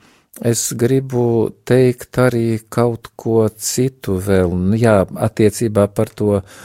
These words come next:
e, par to kārtību. Mises laikā, tad mises laikā, m, tā, e, kā ceļos stāvēšana ir tāda, nu, ieteikta, es teiktu, aicināta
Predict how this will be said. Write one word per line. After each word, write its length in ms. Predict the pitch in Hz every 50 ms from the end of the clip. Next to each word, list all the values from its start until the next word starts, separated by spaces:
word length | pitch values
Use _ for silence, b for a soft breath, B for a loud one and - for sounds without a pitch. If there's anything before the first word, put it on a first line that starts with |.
| B B B
e, 520 | B - - 104 104 101 98 98 95 95
par 220 | 95 - 104 95 -
to 160 | - 98 95
kārtību. 600 | - - 123 120 120 - - 95 92 95 107 110
Mises 360 | 131 151 - - 113 - -
laikā, 440 | 131 135 143 143 131 - 123 117 110
tad 240 | - - 113 110 113
mises 400 | 117 127 127 - 120 104 - -
laikā, 440 | 117 117 120 123 120 - - 123 117 113
m, 400 | 110 110 110 - - 107 107 101
tā, 360 | - - 104 104 104 104 104 - B B B B B B B
e, 440 | - - 95 95 95 92 95 98 95 95
kā 220 | - - - 107 110 113 - - _ -
ceļos 500 | - - - 123 120 113 92 95 - -
stāvēšana 960 | - - 113 120 131 123 120 110 107 104 - - 127 113 110 110 107 104 101
ir 240 | 101 98 98 95 -
tāda, 460 | - - 101 101 101 95 95 95 92 B B B B B B B B
nu, 400 | - 104 95 95 92 90 90 -
ieteikta, 840 | - 101 107 131 143 - - - 95 92 90 - - - 90 85
es 240 | 85 82 80 - - -
teiktu, 520 | - 92 90 87 85 - - - 80 87
aicināta 920 | 95 107 123 131 127 - - 107 92 87 85 85 87 - _ - 90 82